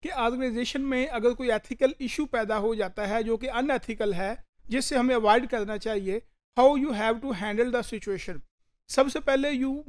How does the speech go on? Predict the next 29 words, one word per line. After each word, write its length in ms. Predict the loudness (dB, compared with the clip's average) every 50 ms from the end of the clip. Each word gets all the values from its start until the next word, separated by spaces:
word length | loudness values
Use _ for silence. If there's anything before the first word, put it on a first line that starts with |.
| -4 2 4
must 280 | 4 4 4 2 0 -2 2
know 120 | 4 6 6 6 6 4 2
what 180 | 2 2 0
is 160 | -2 -2 0
the 120 | 0 0 0 0
reason 340 | 0 -2 0 0 0 0
of 140 | 0 0 -2
that 260 | -2 0 0 -2 -4 _ -4
unethical 560 | -2 -2 -2 -2 -4 -6 -6 -4 -4 -4 -4 -2
behavior। 360 | 0 0 0 0 -2 -6 -8 -6 -2
पहला 240 | -2 0 0 0 0
ये 160 | 0 -2 -2
पॉइंट 380 | -4 -6 -8 -12 -12 -12 -14
है। 120 | -14 -16 -16 _ _ _ _ _ _ -2
अगर 180 | 0 2 6 8
आप 140 | 8 6 6
उसकी 240 | 2 -4 -4 -2 0
रीज़न 320 | 0 0 2 0 0 0
तलाश 340 | -2 0 2 2 2 2 0 0
कर 160 | 0 0 2
लेंगे 260 | 2 2 0 0 0
तो 100 | 2 2
आप 100 | 2 2
उसका 180 | 2 0 -2 -2
सॉल्यूशन 440 | -2 -2 -4 -4 -2 -2 -2 -2 -2
भी 80 | -2
तलाश 340 | -2 -4 -4 -2 -4 -4 -6
कर 180 | -8 -10 -10 -8
लेंगे। 260 | -10 -12 -12 -14 -16